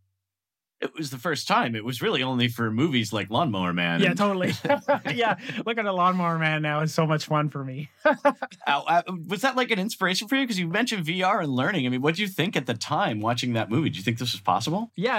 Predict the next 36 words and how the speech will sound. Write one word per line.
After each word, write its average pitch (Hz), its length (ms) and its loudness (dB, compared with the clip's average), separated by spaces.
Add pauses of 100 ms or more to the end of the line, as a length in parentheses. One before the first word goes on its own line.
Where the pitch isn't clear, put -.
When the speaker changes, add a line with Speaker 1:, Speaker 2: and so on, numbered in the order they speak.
Speaker 2:
at 214 80 -4
the 233 80 -8
time 262 260 2
I 247 100 2
was 220 160 -2
like, 208 160 -2
"Hey, 254 80 -2 (140)
we 269 160 0
finally 302 380 0
made 330 280 -2
it. 262 160 0
V 294 120 -4
R 294 140 2
is 311 100 -4
gonna 339 200 -4
be 330 100 -4
huge. 330 460 0
Everybody 302 340 -4
knows 320 300 2
about 262 240 0
us. 214 240 -2
We 202 80 -4
got, 180 240 0
like, 160 260 -4
V 170 240 -4
R 208 160 2
games 214 340 -4
in 262 60 -2
the 254 120 -2
arcade 262 460 0
and 175 120 -4
the 208 100 0
Lawnmower 311 560 0
Man. 190 340 -2
And, 180 100 0
like, 208 280 2